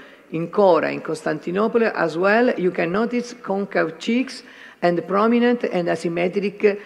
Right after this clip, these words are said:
cheekbones. A distinctive and original sign is the detail in the middle of the forehead. It is, uh, present frequently. It can be a singular or double strand of hair,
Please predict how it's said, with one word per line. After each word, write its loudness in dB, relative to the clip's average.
cheekbones. -4
A 2
distinctive 2
and 2
original 2
sign 4
is 0
the 2
detail 0
in -2
the 4
middle 4
of 0
the 2
forehead. 2
It -4
is, 0
uh, 2
present 2
frequently. 0
It -2
can 0
be 0
a 2
singular 2
or 2
double 2
strand -2
of 0
hair, 2